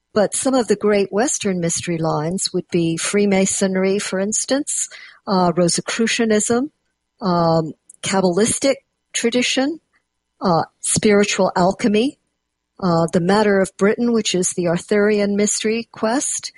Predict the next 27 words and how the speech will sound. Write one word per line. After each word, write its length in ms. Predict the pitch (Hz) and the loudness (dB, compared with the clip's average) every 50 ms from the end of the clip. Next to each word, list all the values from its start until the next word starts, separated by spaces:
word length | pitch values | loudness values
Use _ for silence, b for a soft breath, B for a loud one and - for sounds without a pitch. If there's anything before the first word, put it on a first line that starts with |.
| b b b b b b b b b | b b b b b b b b b
Uh, 200 | 214 202 196 196 | -2 0 2 2
so 220 | 202 - - - 247 | 2 0 0 2 2
you 220 | 240 240 247 247 | 2 2 0 0
had 320 | 240 247 240 240 233 220 | 0 0 0 0 0 0
many 300 | 220 240 285 320 381 349 | 0 -2 0 0 0 -2
different 420 | 277 - 247 - - 233 208 202 - | 0 -2 -2 -2 0 -2 -2 -2 -2
systems, 800 | - - - 330 - - - 202 175 165 165 185 190 - - - b b b b b | -4 -6 -4 -4 -6 -4 -2 -2 -2 -2 -2 -4 -6 -6 -6 -8 b b b b b
and 120 | 202 196 | 0 2
those 200 | 226 269 320 - | 2 2 2 2
are 100 | 208 180 | 2 2
only 240 | 170 175 175 180 175 | 2 0 0 -2 -2
a 80 | 165 170 | -2 -4
few, 480 | - - - 330 - 220 165 - - - b b b b b b _ _ - | -4 -4 -2 0 0 0 0 0 -2 -6 b b b b b b _ _ 0
of 440 | 214 214 214 214 214 202 196 - - | 2 4 4 4 2 2 -2 -6 -6
the 80 | - 202 | -4 -2
mysteries 680 | 208 240 285 302 - - - 196 185 180 190 196 - | 0 0 0 0 0 -2 -2 0 0 0 0 0 0
as 200 | 196 190 208 - | -2 -2 -2 -2
they 120 | - 214 208 | -2 -4 -4
presented 720 | - - 196 - - 180 170 170 - - 175 170 175 - - _ _ | -2 -2 -2 0 0 0 0 -2 -2 -2 -2 -2 -2 -4 -10 _ _
in 240 | - 175 165 165 160 | -2 -2 -2 -2 -2
the 100 | 170 165 | -4 -2
West. 560 | 165 208 226 - - - - - - - - b b b b b _ _ _ - | 2 2 2 2 0 -2 -6 -8 -8 -10 -14 b b b b b _ _ _ -2
But 160 | 202 196 - | -2 0 0
Theosophy 540 | - 208 220 269 339 - - - - 302 262 | 2 2 2 2 0 0 -2 -2 -2 -2 0
brought 400 | - 240 226 233 226 - - - | 2 2 2 2 2 0 -2 -4
the 120 | 202 - _ | -6 -6 _
East 540 | - 247 254 247 233 - - - - - - | -4 -2 -2 -2 -2 -2 -4 -6 -8 -12 -14